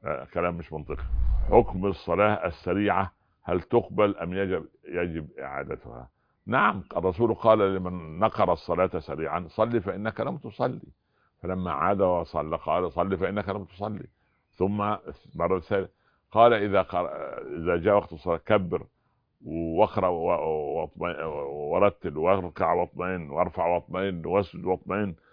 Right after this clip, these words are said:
واجلس واطمئن، وافعل ذلك في صلاتك كلها، فإن لم تفعل فإنه خداج"، يعني خداع، أنت تخادع نفسك أنك تصلي. وقال أهل العلم:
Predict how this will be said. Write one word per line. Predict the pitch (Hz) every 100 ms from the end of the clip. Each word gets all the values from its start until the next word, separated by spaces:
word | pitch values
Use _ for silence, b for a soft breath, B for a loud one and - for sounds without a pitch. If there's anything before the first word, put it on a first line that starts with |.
| b
واجلس | - - 101 90
واطمئن، | 95 - 85 107 113
وافعل | 117 92 69 71
ذلك | 76 101 95 82
في | 76
صلاتك | 65 73 92 - 95 87 _ _ _ -
كلها، | 131 110 98
فإن | 80 85 87
لم | 82
تفعل | 95 95 92
فإنه | 90 98 101
خداج"، | 95 98 107 110 78 - - _ _
يعني | - 87
خداع، | 85 87 98 82 73
أنت | 76
تخادع | 76 - 104 87
نفسك | 82 87 - 87 - b b
أنك | 76 90
تصلي. | 87 82 - 85 90
وقال | 95 101 107 110 - _ _ - 101
أهل | 98
العلم: | 92 85 95 113